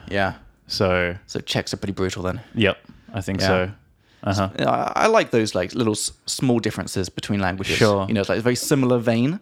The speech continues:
Speaker 2: As, yes, and a sim-, uh, okay, another similar one is, um, so we say, uh, for something to stick out like a sore thumb.
Speaker 1: Oh, yeah? Okay. That's nice.
Speaker 2: Um, and,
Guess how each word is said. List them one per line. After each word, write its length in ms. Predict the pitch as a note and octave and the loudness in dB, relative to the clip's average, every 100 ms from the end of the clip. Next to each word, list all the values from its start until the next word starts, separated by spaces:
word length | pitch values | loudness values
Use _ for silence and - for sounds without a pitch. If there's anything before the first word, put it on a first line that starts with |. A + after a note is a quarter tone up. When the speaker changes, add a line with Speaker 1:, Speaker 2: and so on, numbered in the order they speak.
| _ - | _ 2
Speaker 2:
As, 220 | A#2+ C#3 | 2 2
yes, 380 | C#3 A#2 - - | 2 2 0 -2
and 180 | B2 | 0
a 20 | A2+ | 0
sim-, 280 | - C#3 | 0 0
uh, 300 | C3 A2 A2 G#2+ | 2 2 2 2
okay, 220 | G#2+ F#2+ | 2 2
another 320 | G2+ G#2+ G2 | 2 2 0
similar 320 | - G#2 G2+ G2 | -2 0 2 2
one 220 | G2 F#2+ | 2 0
is, 440 | G2 F#2+ F2+ F2+ - | 0 2 2 0 0
um, 400 | G2 F#2 F2+ E2+ | 2 2 0 0
so 160 | G#2 | 0
we 220 | G2 G2+ G2+ | 2 2 0
say, 440 | - F#2+ F#2+ F#2+ - | 2 2 2 0 0
uh, 240 | F#2 F2+ G2+ | 2 0 -4
for 140 | - | -4
something 320 | G#2 G2+ G2 F#2 | -2 -2 -4 -6
to 100 | G2 | -4
stick 320 | - A2 - | -4 -4 2
out 240 | G2 G2 | 2 2
like 140 | G#2 G2+ | -2 -4
a 40 | |
sore 260 | - G2+ F#2+ | -2 0 0
thumb. 320 | - A#2 F3 - | 2 0 0 -2
Speaker 1:
Oh, 60 | A2 | 0
yeah? 220 | G2+ D#3+ - | 0 0 -2
Okay. 240 | A2 A#2+ | -2 -2
That's 160 | - - | -6 -2
nice. 180 | G#2 G2 | 2 4
Speaker 2:
Um, 320 | G2 F#2+ G2 | 2 0 0
and, 520 | G2 F#2+ F#2+ F#2+ F#2+ | 0 2 2 0 -2